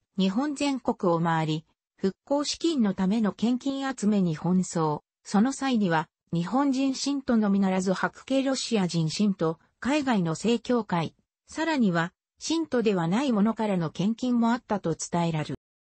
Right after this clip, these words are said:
財政上の理由からやや時間が置かれたが、千九百二十七年から千九百二十九年に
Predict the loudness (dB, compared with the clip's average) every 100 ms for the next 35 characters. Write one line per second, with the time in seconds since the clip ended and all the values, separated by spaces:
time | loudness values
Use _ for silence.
0 | _ _ _ -18 -18 _ 0 0 0 0
1 | 0 0 0 2 0 0 0 0 -2 0
2 | 2 2 2 2 0 -2 0 2 2 2
3 | 0 -2 -2 0 0 0 2 0 0 -2
4 | -2 -2 0 0 0 0 2 2 2 0
5 | 0 -2 -2 -2 -2 0 0 0 -2 -4
6 | -2 -6 -2 0 2 0 -2 -2 0 2
7 | 2 2 0 -4